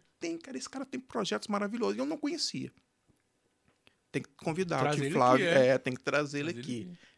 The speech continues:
Speaker 1: Cara, maravilhoso. E esse cara, durante o momento, ele virou e falou o seguinte: "Olha, me disseram que bandido bom é bandido morto. E eu também acho." Cara, todo mundo da pastoral carcerária parou e olhou pra aquele cara com um olhar de ódio.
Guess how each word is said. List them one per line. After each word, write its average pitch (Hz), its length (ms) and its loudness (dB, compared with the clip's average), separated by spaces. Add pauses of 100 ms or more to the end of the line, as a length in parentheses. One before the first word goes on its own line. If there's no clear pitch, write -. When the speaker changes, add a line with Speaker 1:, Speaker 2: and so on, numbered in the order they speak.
Speaker 1:
Cara, 139 220 0
maravilhoso. 131 840 -4 (380)
E 202 60 -4
esse 202 140 -2
cara, 170 280 -2
durante 135 400 -2
o 127 40 -6
momento, 131 440 -4
ele 147 160 -2
virou 135 320 -2
e 147 40 -6
falou 143 220 -6
o - 20 -10
seguinte: 113 440 -8
"Olha, 139 220 2
me 143 120 -4
disseram 156 400 -2
que 156 100 -8
bandido 147 420 -4
bom 127 280 -6
é 147 60 -6
bandido 135 480 -6
morto. 120 440 -10 (380)
E - 40 -6
eu 131 80 2
também 147 340 2
acho." 113 360 -4
Cara, - 220 -2
todo 302 380 0
mundo 175 180 2
da 160 60 6
pastoral 139 460 2
carcerária 160 760 0 (1040)
parou 175 480 6
e 220 60 -2
olhou 208 360 4
pra 180 120 -4
aquele 175 220 -2
cara 170 340 2
com 208 180 -4
um 202 40 0
olhar 165 260 0
de 180 140 -4
ódio. 131 480 2